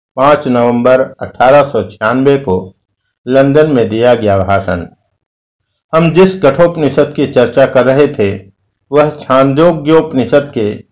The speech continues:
जिसकी हम अब चर्चा करेंगे, बहुत समय बाद रचा गया था। कठोपनिषद की भाषा अपेक्षाकृत आधुनिक है।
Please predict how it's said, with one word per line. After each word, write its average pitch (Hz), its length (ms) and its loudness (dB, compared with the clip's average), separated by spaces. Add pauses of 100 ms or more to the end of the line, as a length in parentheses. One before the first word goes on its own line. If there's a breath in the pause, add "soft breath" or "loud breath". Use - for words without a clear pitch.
(840)
जिसकी 156 340 0
हम 160 360 0
अब 147 220 0
चर्चा 139 340 2
करेंगे, 110 420 0
बहुत 147 400 -2
समय 135 380 2
बाद 117 440 2
रचा 110 320 -2
गया 101 260 0
था। - 460 -6 (1040)
कठोपनिषद 180 720 2
की 180 100 2
भाषा 131 680 2
अपेक्षाकृत 151 920 0
आधुनिक 113 540 -2
है। 85 240 -6